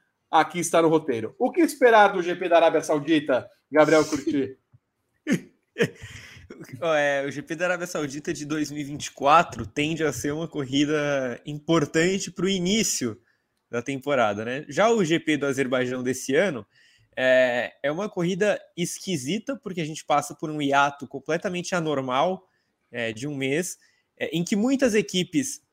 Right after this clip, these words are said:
Speaker 2: já não preparavam atualizações pra Baku, porque é uma pista perigosa, uma pista sinuosa e tal, né? Desafiadora, então muita gente preparando atualizações pra Miami, principalmente pra Emília-Romanha,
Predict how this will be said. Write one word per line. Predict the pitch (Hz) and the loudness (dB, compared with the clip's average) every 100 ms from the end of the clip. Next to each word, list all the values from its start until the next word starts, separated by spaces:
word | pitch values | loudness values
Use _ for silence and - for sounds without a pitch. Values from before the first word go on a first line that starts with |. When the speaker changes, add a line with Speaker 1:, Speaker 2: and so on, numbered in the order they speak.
| - | -10
Speaker 2:
já | 139 180 | -2 0
não | 185 247 - _ _ _ | 0 -2 -6 _ _ _
preparavam | - 226 233 214 170 220 247 233 | 0 2 6 6 8 6 4 -2
atualizações | 214 202 175 175 175 - | -2 0 0 -2 -2 -4
pra | - 185 | 4 6
Baku, | 202 220 - 160 214 240 _ | 8 4 4 -2 -2 -4 _
porque | - 160 170 | -8 0 4
é | |
uma | 185 | 4
pista | 180 170 - | 2 -4 -4
perigosa, | - 147 131 120 151 185 165 147 | -6 -2 -2 2 4 6 4 2
uma | 143 | -6
pista | 147 147 147 | -6 -6 -8
sinuosa | - 143 120 123 156 160 131 123 | -8 -10 -2 2 4 4 2 -6
e | |
tal, | - 147 196 156 | 0 2 2 0
né? | 151 - _ | -6 -10 _
Desafiadora, | 131 139 139 147 131 127 160 165 | -2 -2 0 -2 0 0 -2 -4
então | 127 151 151 _ _ - | -4 -6 -6 _ _ -4
muita | 175 185 165 | -4 -2 -4
gente | 175 - | -4 -4
preparando | 175 170 160 170 180 156 - _ | -4 2 4 4 2 -4 -6 _
atualizações | 143 151 160 147 151 - 151 143 | -4 -2 -2 0 -2 -2 -6 -6
pra | - 156 147 | -4 -2 0
Miami, | 151 143 151 151 143 | 0 0 0 -2 -6
principalmente | 175 247 254 208 175 170 - | -4 -4 -2 -2 -2 -4 -4
pra | 165 | -4
Emília-Romanha, | 156 156 143 131 131 196 220 117 | -2 -2 0 -2 -2 -4 -4 -8